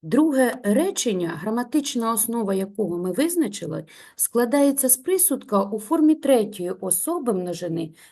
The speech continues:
теперішнього часу. І його можна поєднати із займенником «вони». Такі речення будуть називатися неозначено особовими. В ц-, таких реченнях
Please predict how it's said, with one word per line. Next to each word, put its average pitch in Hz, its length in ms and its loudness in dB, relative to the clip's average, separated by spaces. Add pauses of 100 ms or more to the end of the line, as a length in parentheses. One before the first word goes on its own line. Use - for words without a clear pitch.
(100)
теперішнього 214 760 0
часу. - 580 -4 (480)
І 311 280 6
його 302 480 2
можна 214 340 4
поєднати 202 760 2
із 247 240 -2
займенником 294 1000 4 (140)
«вони». 226 400 -2 (1120)
Такі 202 480 0
речення 196 760 -2 (140)
будуть 190 380 -6
називатися 180 680 0
неозначено 226 880 0
особовими. 143 760 -8 (1000)
В - 100 -14
ц-, - 160 -6
таких 294 400 2
реченнях 247 720 2